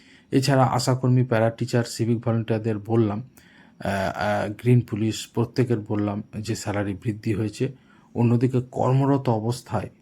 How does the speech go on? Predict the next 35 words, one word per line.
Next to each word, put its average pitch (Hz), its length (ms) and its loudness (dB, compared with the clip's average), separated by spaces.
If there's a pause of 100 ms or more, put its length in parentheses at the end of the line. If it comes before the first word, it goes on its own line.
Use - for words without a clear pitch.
(140)
আহ, 107 300 -4
তাদের 113 360 2
মৃত্যু 113 440 -2
হলে 117 160 4
পাঁচ - 320 -6
লক্ষ 113 220 -4
টাকা 107 260 -4
আর্থিক 107 320 -6
সাহায্যের 101 420 -6
ঘোষণা 104 340 -8
করা 107 260 -6
হয়েছে। 117 440 -4 (440)
বন্ধুরা, 120 260 4
অবশ্যই 117 440 0
এই 127 100 2
প্রশ্নটা 123 460 0
আসে, - 380 -2
ডেটা 101 300 -2
এন্ট্রি 127 280 2
অপারেটর 113 460 -2
এবং 107 280 -4
কন্ট্রাকচুয়াল 110 540 -4
স্টাফদের 101 500 -6 (140)
কেন 117 260 0
এটা 117 140 -4
করা 101 320 -8
হয়নি? 98 340 -8 (540)
অর্থাৎ 123 280 0
এই 151 160 4
যে 147 120 2
পাঁচ 110 300 -2
লক্ষ 123 300 0
টাকা, 117 280 0
আহ, - 1200 -4
আহ, 107 120 0